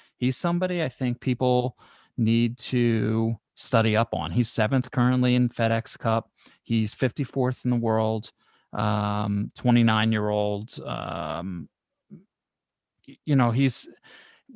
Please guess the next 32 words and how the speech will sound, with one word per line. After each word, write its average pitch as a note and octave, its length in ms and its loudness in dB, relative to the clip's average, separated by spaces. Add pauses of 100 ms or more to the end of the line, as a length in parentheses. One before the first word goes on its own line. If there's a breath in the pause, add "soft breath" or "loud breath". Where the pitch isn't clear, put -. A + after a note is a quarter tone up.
(240)
when C3+ 200 2
he's D3+ 180 4
standing D#3 360 4
over D#3 240 2
putts, - 520 0
he, A#2 300 0
he A#2+ 160 0
looks A#2+ 360 0
confident, A2+ 640 -4
he G#2+ 160 -4
looks A2 640 -4 (140)
the A#2 80 0
part, A2 580 0
um, G#2+ 580 -6 (320 soft breath)
and A2+ 340 -2
he, B2 360 -4
he's B2 280 -6
a B2 80 0
good B2 280 -4
golfer. F#2 500 -4
So, A2 420 -2 (360 loud breath)
uh, G#2+ 260 0
he's E3+ 220 -2
somebody E3 440 2
that B2 280 -2
going A#2+ 300 2
forward, A#2 640 0 (360)
I'm A#2 200 0
going A#2 300 0
to A2 260 -4
at A#2 160 -6
least, C3 640 -6